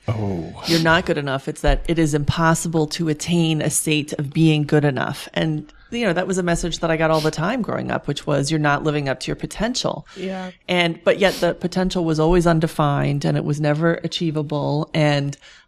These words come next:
Speaker 2: I never knew what it was. I just knew that I constantly was lacking in measuring up to some standard that I figured at some point someone would tell me what that was. And I think that's why I'm such a good rule follower, because I always feel like if I follow the rules,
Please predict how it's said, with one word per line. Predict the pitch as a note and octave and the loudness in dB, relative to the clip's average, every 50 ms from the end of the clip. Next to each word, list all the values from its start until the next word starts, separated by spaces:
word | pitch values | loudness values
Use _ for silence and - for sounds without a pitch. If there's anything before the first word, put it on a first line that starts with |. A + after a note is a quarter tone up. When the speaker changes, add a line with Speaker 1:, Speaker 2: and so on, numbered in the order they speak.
| _ _ _ _ _ - | _ _ _ _ _ -2
Speaker 2:
I | E3+ D#3+ E3 | -2 0 2
never | E3 E3 E3 E3+ F3+ | 0 0 0 2 0
knew | F3 F3 F3 E3+ | 2 2 0 2
what | D#3+ D#3+ D#3 | 0 0 0
it | D#3 - | -2 -4
was. | D3 C#3+ E3+ G3+ A3 F#3+ D3+ D3 C#3+ C#3+ C#3 - | -2 0 2 4 4 4 4 4 2 0 -2 -2
I | D3+ D#3 D#3 | -2 -2 0
just | D3 D#3+ D#3 - - | 0 -2 -4 -4 -4
knew | E3 D#3 D3+ | -2 -2 0
that | D3+ D3+ C#3+ | 0 0 0
I | C#3+ C#3 | 0 0
constantly | C#3+ - - - - - - F#3 F#3 F#3 G3 F#3+ - - G#3 - - F#3 F3+ F3+ F3+ F3 F3 F3 F#3 F3 - _ | -2 -4 -8 -12 -10 -6 -2 2 4 4 4 2 2 -2 -2 -2 0 0 2 2 2 2 2 0 -2 -4 -8 _
was | - D#3 D#3+ D3+ C#3+ D3 | -2 0 0 0 0 0
lacking | D3 D3 D3+ D#3 D#3+ E3 D#3+ - D#3+ D3 C#3 C#3+ C#3+ D3 C#3 - - | 0 0 2 2 2 2 0 0 0 0 0 -2 -2 -4 -6 -6 -6
in | - D#3+ D3 D3 | -4 -2 -2 0
measuring | D3+ D3+ D3 C#3+ D3+ D3 C#3+ C#3+ | 2 2 2 2 0 -2 0 0
up | C#3 C3+ - | 0 -2 -2
to | - E3 | -4 -4
some | D3 - - D#3 D3+ D3+ D#3 D#3+ D#3+ - - _ _ _ | -4 -2 0 0 0 0 0 -2 -4 -4 -8 _ _ _
standard | _ - - - G3 G3 G3+ G3+ F#3 E3 D#3 D3 C#3+ C#3+ C#3 C#3 - _ - - - - - _ _ - | _ -8 -2 0 4 4 4 4 2 0 0 -2 -2 -4 -6 -6 -12 _ -20 -20 -20 -20 -20 _ _ 0
that | E3+ D#3+ D3 D3 - - | 2 2 2 2 0 -2
I | E3 E3+ | -2 -2
figured | E3+ - F4 G4 F4 B3+ F#3+ | -2 -2 0 2 2 2 2
at | F3+ F3 - | 0 -2 0
some | - A#3 C#4 D#4 | -2 -2 -2 -2
point | - - G3+ F3 D#3+ - | -2 0 0 0 0 -2
someone | - - G3 G#3 G#3+ G3+ F#3+ E3+ | -2 -2 0 0 0 0 0 0
would | D#3+ D3+ D3 | -2 -2 -4
tell | - - - F#3 G3+ A3+ | -6 -4 -2 -2 0 0
me | G#3+ F#3+ F3 | 0 0 0
what | E3+ E3 D3+ - | 0 0 -2 0
that | D#3 D3 C3+ C3+ | -2 -4 -2 0
was. | D#3+ E3 D#3+ D3+ | 2 2 2 2
And | - D#3 | 2 0
I | D#3 | -2
think | F3+ G#3 G#3 | -2 -2 -4
that's | G#3+ F#3 - | -4 -4 -2
why | - E3+ | -2 -2
I'm | D3+ | -2
such | - F3 E3 - | -2 -2 -2 -2
a | |
good | D#3 - F3 D3+ C#3+ | -2 -2 -2 -2 0
rule | D#3+ E3 D#3+ F3 | 0 0 0 0
follower, | E3+ - G#3+ G#3+ A3 A3+ A#3+ A#3+ B3 B3 | 0 0 -2 -2 -2 -2 -4 -4 -4 -4
because | A#3+ A3 G3+ F#3+ E3 | -4 -4 -4 -2 -2
I | F3+ E3 | 0 0
always | E3 E3+ E3 E3 | 0 0 -2 -2
feel | - F#3 E3+ E3+ | -2 -2 0 0
like | D#3+ D#3+ E3 | 0 0 -2
if | E3 - | -4 -4
I | D#3+ | -4
follow | D3+ - F#3 F#3 G#3 B3 C4 | -2 0 0 2 2 4 4
the | A#3+ A#3+ | 4 2
rules, | G3+ F#3 F#3+ G3 F#3+ E3+ C#3+ C3 C3 C#3 D3 C#4 - - - | 2 2 2 2 2 2 2 0 0 -2 -2 -2 -4 -6 -10